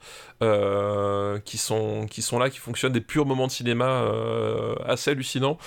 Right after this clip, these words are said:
euh, très, très marquants, qui, voilà, que, que je m'attendais pas à voir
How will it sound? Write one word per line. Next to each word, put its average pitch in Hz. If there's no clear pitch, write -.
euh, 104
très, -
très 139
marquants, 127
qui, 101
voilà, 107
que, 107
que 110
je 101
m'attendais 123
pas 143
à 143
voir 131